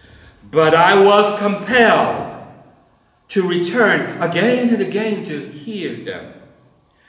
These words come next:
He talked about God making man new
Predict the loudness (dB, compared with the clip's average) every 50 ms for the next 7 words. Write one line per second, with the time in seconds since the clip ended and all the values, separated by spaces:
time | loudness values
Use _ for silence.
0 | _ _ -10 -8 -6 -6 -6 -2 0 0 0 0 0 -4 -6 -6 -4 -2 0 0
1 | 0 0 -2 -4 -6 -10 -12 -14 -16 -18 -20 -20 -20 -20 _ _ _ _ _ _
2 | -4 -2 0 0 0 -2 -4 -8 -10 -12 -12 -14 -18 -20 -20 -20 -20 -20 _ _
3 | _ _ _ _ _ _ _ _ _ _ _ _ -18 -10 -2 0 2 2 2 0
4 | -4 -4 -2 -2 -2 -2 -4 -6 -6 -4 -2 -2 0 0 0 0 -2 -2 -2 -4
5 | -4 -6 -6 -4 -2 0 2 2 4 2 0 0 -4 -6 -8 -10 -14 -16 -20 -20
6 | -20